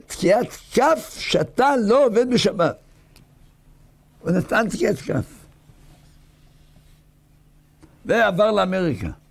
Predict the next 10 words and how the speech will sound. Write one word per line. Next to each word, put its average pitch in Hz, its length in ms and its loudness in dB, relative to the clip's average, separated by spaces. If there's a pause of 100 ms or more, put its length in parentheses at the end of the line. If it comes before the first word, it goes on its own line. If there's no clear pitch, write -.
(1000)
שנה 220 460 0
ראשונה 208 500 2
השיג 202 640 -2 (380)
עבודה 214 840 2 (140)
בלי 202 320 0
שבת, 254 1080 2 (200)
עובד, 233 600 2 (180)
מרוויח. 156 600 -4 (2000)
אחרי 196 420 -2
שנה, 214 640 0